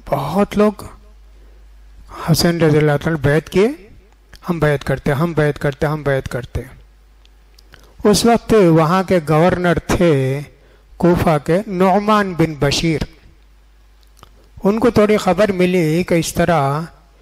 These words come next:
एक आदमी आके मक्के से बैत ले रहे हैं हुसैन रज़ी अल्लाह अन्हु के वास्ते।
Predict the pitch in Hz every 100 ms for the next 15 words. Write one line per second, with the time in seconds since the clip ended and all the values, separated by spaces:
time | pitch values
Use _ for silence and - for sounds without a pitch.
0 | _ - 175 160 156 160 170 180 143 151
1 | - 147 135 143 - 151 131 139 135 165
2 | - - - _ _ - - 147 165 202
3 | 180 165 143 123 135 - - 165 156 143
4 | 147 143 135 131 127 120 -